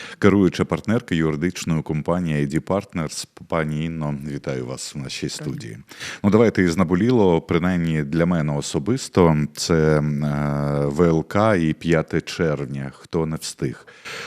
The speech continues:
Speaker 1: Отже, пані Інго, давайте почнемо ось саме з ключового. П'яте червня — останній день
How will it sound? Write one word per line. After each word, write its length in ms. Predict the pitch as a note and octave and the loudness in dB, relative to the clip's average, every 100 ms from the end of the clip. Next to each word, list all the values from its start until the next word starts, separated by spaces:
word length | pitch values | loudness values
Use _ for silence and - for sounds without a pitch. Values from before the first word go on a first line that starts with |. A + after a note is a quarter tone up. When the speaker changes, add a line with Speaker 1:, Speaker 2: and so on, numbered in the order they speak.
| - - | -8 0
Speaker 1:
Отже, 480 | E2+ B1+ C#2+ C2+ | 2 2 -2 -2
пані 320 | C2 F#2 E2 D2 | 0 2 2 2
Інго, 240 | C2 C#2 | -2 -6
давайте 320 | C2 G2+ B2 | 0 2 2
почнемо 600 | - - - E2+ F2 F#2 | -2 -6 -2 -2 0 0
ось 140 | C#2 - | -2 -6
саме 380 | - E2+ D#2+ | -4 -4 -4
з 80 | D2 | -8
ключового. 680 | - D#2+ - D#2+ B1+ A1+ A1+ - _ _ _ | -6 -8 -6 -8 -8 -10 -14 -20 _ _ _
П'яте 320 | D#2+ G#2+ C#3 | 2 2 2
червня — 540 | C3+ - C#2+ C#2 D2+ E2 - - | 0 2 0 0 -4 -6 -12 -4
останній 480 | E2+ - A2+ A#2+ F2+ | -4 0 0 0 -2
день 440 | C#2+ G2 A#2+ A#2 | 0 0 -2 -8